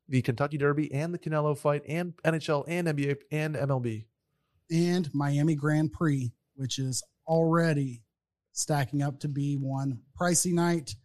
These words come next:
Speaker 2: I don't know if any of you know what Carbone is. Italian restaurant, expensive A F, New York thing.
Speaker 1: I do.
Speaker 2: Sardell's is, like, their brunch outlet. Uh, they don't have a sit-, I, I don't know if they have a full-time restaurant in Miami,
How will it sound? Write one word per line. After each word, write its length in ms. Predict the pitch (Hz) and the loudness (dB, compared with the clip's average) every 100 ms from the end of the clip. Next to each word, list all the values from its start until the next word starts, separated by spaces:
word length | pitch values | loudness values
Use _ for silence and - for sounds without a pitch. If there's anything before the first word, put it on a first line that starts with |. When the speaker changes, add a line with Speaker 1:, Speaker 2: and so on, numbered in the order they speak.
| _ _ _ - | _ _ _ 0
Speaker 2:
I 40 | |
don't 100 | 175 | 4
know 80 | 175 | 6
if 120 | 165 | 4
any 120 | 170 160 | 4 4
of 100 | 160 | 4
you 80 | |
know 120 | 160 151 | 4 2
what 120 | 139 | 0
Carbone 460 | 147 143 208 208 | 2 6 6 6
is. 320 | 196 196 - - | 6 4 2 -4
Italian 280 | - 160 151 | -2 2 4
restaurant, 560 | 170 180 - 175 170 156 | 4 2 4 4 4 2
expensive 400 | - 160 143 139 | -2 0 0 0
A 140 | 147 | 2
F, 320 | 170 170 - | 4 2 2
New 100 | 156 151 | 0 4
York 280 | 170 151 | 2 0
thing. 400 | - 170 170 175 - _ _ _ - | 0 2 4 2 -4 _ _ _ 0
Speaker 1:
I 60 | |
do. 60 | 151 | 4
Speaker 2:
Sardell's 420 | - 156 156 139 | 6 4 2 0
is, 160 | - 151 | -6 -12
like, 100 | - | -6
their 100 | 151 | -2
brunch 380 | 131 139 156 165 | 2 2 2 2
outlet. 520 | 165 160 165 160 - - _ _ 139 | 0 2 0 0 -4 -20 _ _ 2
Uh, 380 | 151 156 156 151 - - 151 | 6 6 4 2 -6 -20 -4
they 100 | 180 | 4
don't 240 | 196 196 147 | 4 4 2
have 440 | 143 185 180 147 160 | 0 2 0 -2 -2
a 460 | 160 156 151 143 127 | 0 2 2 0 -4
sit-, 320 | - - 147 - | -4 -2 -4 -2
I, 60 | |
I 20 | 165 | 0
don't 260 | 170 165 151 | 2 2 2
know 60 | |
if 120 | 135 | 0
they 120 | 147 135 | -2 0
have 180 | 139 | -2
a 40 | 127 | -4
full-time 480 | - 147 135 135 135 | -6 -4 -2 -2 -2
restaurant 360 | 131 135 131 | -4 -6 -6
in 100 | 143 | -2
Miami, 420 | 131 143 139 127 | -2 0 -2 -4